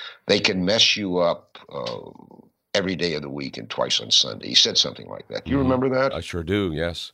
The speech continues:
Speaker 1: So what did that mean? I mean, Schumer was standing in front of a microphone with prepared notes. That wasn't off the cuff. Trump was being sent a warning,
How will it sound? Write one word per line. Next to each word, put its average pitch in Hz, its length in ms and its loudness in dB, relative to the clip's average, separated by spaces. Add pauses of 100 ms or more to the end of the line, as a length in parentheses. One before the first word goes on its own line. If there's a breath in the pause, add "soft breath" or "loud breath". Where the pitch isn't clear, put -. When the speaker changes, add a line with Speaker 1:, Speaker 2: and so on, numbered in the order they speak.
(500)
Speaker 1:
So - 140 2
what 139 120 2
did 160 160 0
that 113 160 0
mean? 127 420 -6 (840)
I - 20 0
mean, 117 240 -2 (300)
Schumer 160 420 2
was 98 140 2
standing 120 540 2
in 80 80 -10
front 95 200 -6
of 82 60 -4
a 78 80 -6
microphone 65 680 -6
with - 120 -12
prepared 69 560 -2
notes. - 460 -2
That 95 200 4
wasn't 95 440 2
off 78 280 2
the - 100 -14
cuff. - 340 -4 (1120 loud breath)
Trump 147 320 2
was 127 140 4
being 110 340 -2
sent 90 340 2 (480)
a 78 60 -2
warning, 92 580 0